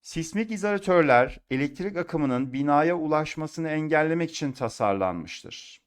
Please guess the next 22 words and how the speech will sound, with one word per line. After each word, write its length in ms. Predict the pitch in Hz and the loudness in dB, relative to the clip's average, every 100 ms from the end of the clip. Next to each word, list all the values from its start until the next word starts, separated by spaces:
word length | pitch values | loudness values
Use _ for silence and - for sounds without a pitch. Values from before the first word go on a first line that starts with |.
| _ | _
Bu 80 | 110 | -6
da 80 | 147 | 2
yanlış 360 | 147 107 90 | 2 2 -4
arkadaşlar. 540 | 90 78 - 82 - 87 | -8 -8 -14 -14 -14 -12
Çünkü 560 | - 139 127 147 165 170 _ _ _ _ | -6 -6 -2 -2 -2 -4 _ _ _ _
elektrik 560 | 107 101 104 120 151 156 | -6 -4 -4 -4 -4 -4
izolatörlerle, 1200 | 139 151 160 160 156 156 160 170 135 127 165 - | -2 0 0 2 2 4 4 4 4 4 2 -6
e, 100 | 117 | -4
e, 320 | 120 127 107 | -4 -4 -6
elektriksel 880 | 95 98 113 113 113 123 123 156 160 | -6 -4 -2 -2 -4 -8 -4 -2 -2
izolatörlere 760 | 139 127 120 113 107 95 90 | -2 0 0 0 -2 -2 -2
ait 500 | 80 110 110 156 - | 0 2 2 0 -4
bir 120 | 139 | -6
özellik 640 | 143 - 104 104 101 131 147 | -6 -6 -4 0 2 0 -4
sıralanmış 640 | 151 123 101 87 87 - | -2 0 2 0 -4 -10
burada. 280 | 90 92 143 | -10 -4 -4
Sismik 500 | 147 120 - 147 156 | -4 -14 -8 -8 -8
izolatörler 840 | 117 123 117 110 107 107 147 185 - _ _ _ | -6 0 0 0 0 4 4 2 -4 _ _ _
deprem 520 | 95 104 - 147 170 | -8 -8 -2 -2 -2
etkilerini 640 | - 123 123 - 123 135 160 | -4 -8 -8 -4 -2 0 0
azaltmak 680 | - 123 139 135 135 175 165 | 0 0 2 0 0 -8 -6
için 500 | 156 151 123 - | -6 -4 -4 -6